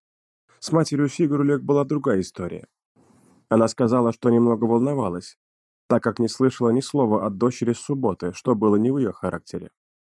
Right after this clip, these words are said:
Обычно она получала от нее известия каждый божий день в обязательном порядке.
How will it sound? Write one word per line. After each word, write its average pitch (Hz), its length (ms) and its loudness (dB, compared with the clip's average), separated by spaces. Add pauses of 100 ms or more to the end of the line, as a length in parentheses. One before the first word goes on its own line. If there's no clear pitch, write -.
(880)
Обычно 123 360 2
она 113 140 2
получала 117 440 0
от 110 100 -10
нее 117 180 4
известия 117 440 0
каждый 120 380 0
божий 117 340 -2
день 127 260 -2
в 82 60 -6
обязательном 104 560 -2
порядке. 85 440 -8